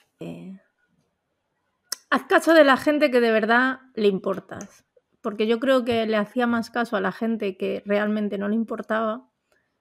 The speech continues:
y pasaba, a ver, es algo muy típico, ¿no? Tú cuando eres pequeño, adolescente, cuan-, a tu familia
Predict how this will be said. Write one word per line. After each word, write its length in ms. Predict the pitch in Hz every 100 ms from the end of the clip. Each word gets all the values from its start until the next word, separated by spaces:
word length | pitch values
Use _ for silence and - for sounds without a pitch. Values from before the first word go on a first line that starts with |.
| _ _ _ _ _ _ _
y 140 | 262 226
pasaba, 420 | 220 190 233 226
a 140 | -
ver, 120 | 240
es 120 | 226 220
algo 180 | 233
muy 160 | 233 208
típico, 380 | 208 208 - 214
¿no? 200 | 208 240 _ - -
Tú 240 | 208 196
cuando 260 | - 196 208
eres 240 | 202 202
pequeño, 500 | - 202 220 208 208 208
adolescente, 680 | 208 208 - 214 196 202
cuan-, 600 | 196 196 202 - - - -
a 180 | 202
tu 100 | -
familia 640 | 196 - 202 196 196 202